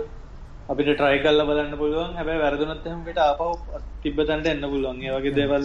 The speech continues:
Speaker 1: ලේසියෙන් කරගන්නත් පුළුවන්.
Speaker 2: ඔව්.
Speaker 1: වර්ෂන් කන්ට්‍රෝල් සිස්ටම්.
Speaker 2: මේ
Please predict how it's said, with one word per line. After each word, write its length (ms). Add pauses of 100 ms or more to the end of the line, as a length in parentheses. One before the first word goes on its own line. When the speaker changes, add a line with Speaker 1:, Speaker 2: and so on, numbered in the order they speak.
(220)
Speaker 1:
ලේසියෙන් 380
කරගන්නත් 460
පුළුවන්. 320 (120)
Speaker 2:
ඔව්. 200
Speaker 1:
වර්ෂන් 160
කන්ට්‍රෝල් 340
සිස්ටම්. 340 (400)
Speaker 2:
මේ 640